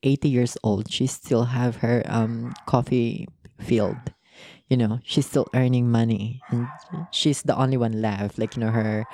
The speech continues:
husband died, like, um, bef-, I, I mean, af-, a year after I got here in America. So, on that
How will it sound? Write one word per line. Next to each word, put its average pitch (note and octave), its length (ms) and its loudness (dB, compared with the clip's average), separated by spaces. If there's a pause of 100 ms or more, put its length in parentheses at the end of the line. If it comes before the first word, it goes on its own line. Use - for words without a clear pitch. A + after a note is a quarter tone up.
(400)
husband B2+ 380 2
died, A2 320 4
like, G#2+ 220 -2 (100)
um, A2 240 2
bef-, A2+ 260 2
I, A#2+ 160 2 (100)
I B2 80 2
mean, A#2+ 220 2 (120)
af-, A#2+ 260 2 (200)
a C#3+ 100 4
year D3 200 6
after A#2+ 340 2
I A2+ 120 4
got G#2+ 180 -2
here A2 160 0
in A2 120 4
America. G#2+ 520 0 (1040)
So, D3 380 4 (840)
on G3 200 4
that G3 260 2